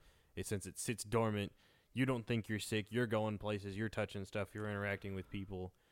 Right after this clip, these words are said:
Now everyone's sick, but they don't know it for two weeks. And then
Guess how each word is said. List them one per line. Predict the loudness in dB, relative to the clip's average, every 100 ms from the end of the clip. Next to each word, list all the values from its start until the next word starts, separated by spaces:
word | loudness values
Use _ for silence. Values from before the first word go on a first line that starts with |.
| _ _ -2
Now | 2
everyone's | 4 6 6 4 2 0
sick, | -2 -2 -2
but | 0
they | 4 6
don't | 6 4
know | 0
it | 0
for | -4 -6
two | -2 -2
weeks. | -2 -6 -8 -12 -14 -16 _ _ _ -4
And | 0
then | 0 0